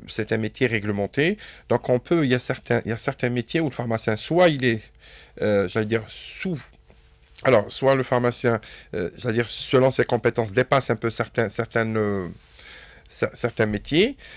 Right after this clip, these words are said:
Donc, il faudrait former des, des métiers de type, euh, qualitologie, contrôle de qualité. Donc, c'est ça.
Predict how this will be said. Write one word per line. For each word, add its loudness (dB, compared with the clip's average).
Donc, 2
il -6
faudrait 2
former 2
des, 2
des 0
métiers 0
de 0
type, -6
euh, 6
qualitologie, -2
contrôle -2
de -2
qualité. 0
Donc, 0
c'est -12
ça. 6